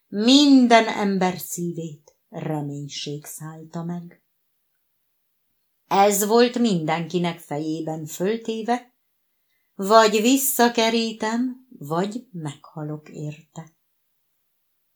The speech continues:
Kukorica Jancsitán egymaga volt, csak meg nem hallója az elmondott dolognak.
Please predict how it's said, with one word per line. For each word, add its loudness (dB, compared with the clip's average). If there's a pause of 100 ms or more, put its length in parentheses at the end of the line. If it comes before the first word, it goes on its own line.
(680)
Kukorica 4
Jancsitán 0
egymaga -4
volt, -4
csak -8
meg -4
nem -4
hallója -2
az -8
elmondott -8
dolognak. -8